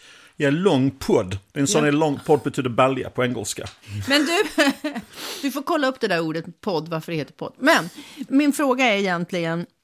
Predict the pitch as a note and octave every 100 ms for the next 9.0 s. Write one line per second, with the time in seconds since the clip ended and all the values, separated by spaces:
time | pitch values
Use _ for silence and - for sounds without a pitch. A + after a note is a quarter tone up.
0 | _ - A#3 A3+ G3 G#3 G3 B3+ C#4+ D#4+
1 | - - D3+ C#3+ F3+ _ - E3 C3 D#3
2 | C3 - - - - A#3+ G#4 G4 - B3+
3 | F3 D#3 E3 D3+ D3 C3 A#2 F#3 A3 -
4 | A#3+ - _ _ - - A#3 G#3 A#3+ F4
5 | E4+ D#4+ - D#4+ A3 G3+ C#4 B3 F#3+ -
6 | _ - F#3+ G3+ D#3 E3 D#3+ D#3 E3 -
7 | _ _ - - D#3 D3 C3+ D3 - -
8 | A#3+ B3 A#3+ F#3+ F3+ E3 E3 E3 G3+ C#4+